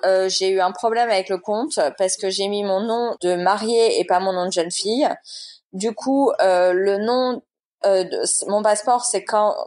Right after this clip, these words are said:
toujours sur mon nom de jeune fille parce que la paperasse, euh, c'est juste pas possible, j'ai même pas envie de,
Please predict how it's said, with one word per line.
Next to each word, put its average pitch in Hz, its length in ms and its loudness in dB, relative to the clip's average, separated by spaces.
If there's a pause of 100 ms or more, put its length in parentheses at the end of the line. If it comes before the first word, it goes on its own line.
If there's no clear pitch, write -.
(100)
toujours 254 360 0
sur 202 280 0
mon 185 120 -2
nom 190 160 0
de 190 40 -4
jeune 190 200 0
fille 220 180 -2
parce 185 220 0
que - 80 -2
la 170 180 2
paperasse, 185 520 0
euh, 160 180 0
c'est 170 200 -2
juste 170 200 -6
pas 165 120 -2
possible, 185 340 -4
j'ai 170 160 -2
même 160 180 -4
pas 180 80 -2
envie 175 220 -2
de, 156 280 0